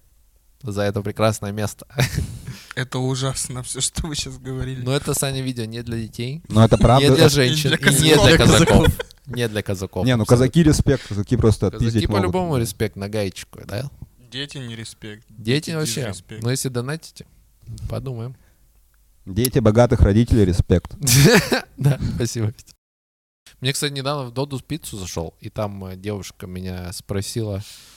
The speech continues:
Speaker 1: говорит: «Здравствуйте, к-, э, заказ мы принял», а потом говорит: «Как вас зовут?» Я такой: «Ну, это уже интимный вопрос начинается. Я не хочу с тобой знакомиться».
Speaker 2: А, как в «Один дома».
Speaker 1: Потому что, а я сказал ей, как меня зовут, она не сказала, как ее зовут.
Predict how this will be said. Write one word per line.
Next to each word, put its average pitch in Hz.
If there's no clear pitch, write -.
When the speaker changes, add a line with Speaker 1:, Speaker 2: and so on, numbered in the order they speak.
Speaker 1:
говорит: 104
«Здравствуйте, 135
к-, -
э, 107
заказ 117
мы 135
принял», 110
а 98
потом 104
говорит: 98
«Как -
вас 113
зовут?» 110
Я 101
такой: 101
«Ну, 101
это 120
уже 123
интимный 127
вопрос -
начинается. 98
Я 113
не 113
хочу 139
с 127
тобой 135
знакомиться». 127
Speaker 2:
А, -
как -
в 139
«Один 139
дома». 135
Speaker 1:
Потому 156
что, 147
а 123
я 147
сказал 147
ей, 196
как 135
меня 107
зовут, 98
она 120
не 127
сказала, 117
как 113
ее 110
зовут. 87